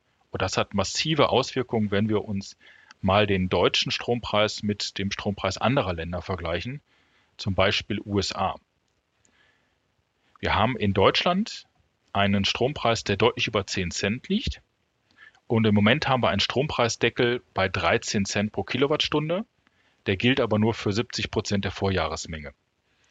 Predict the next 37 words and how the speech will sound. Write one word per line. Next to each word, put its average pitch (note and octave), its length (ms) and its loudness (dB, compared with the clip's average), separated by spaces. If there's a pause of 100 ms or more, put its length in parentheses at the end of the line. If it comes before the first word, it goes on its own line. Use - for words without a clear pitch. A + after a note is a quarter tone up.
(960)
Und, G2 440 -2
äh, G#2 120 2
auch - 260 0
nur F#2+ 320 2 (1040)
auf F#2+ 160 0
ein G2 160 0
begrenztes G2+ 600 -2
Volumen, F2 340 -6
was - 160 -12
wir E2+ 140 -14
dort D#2 260 -6
haben. - 160 -16 (800)
Und A2+ 240 2
in G#2 140 2
den G2+ 180 2
U A2 140 0
S G2+ 120 -2
A D3+ 400 2
haben A#2+ 220 2
wir A2 140 2
aber G#2 180 0
nicht F#2+ 160 0
dreizehn - 480 -2
Cent, E3 480 -2
sondern A2+ 440 0
sieben C#3 380 0
Cent E2 440 -4
pro - 80 -14
Kilowattstunde. E2+ 720 -6 (160)
Das - 180 -6
heißt, G#2+ 160 0
etwa - 220 0
einen G2 180 2
halb C#3+ 200 2
so A2 140 2
großen G2 360 -4
Preis - 480 0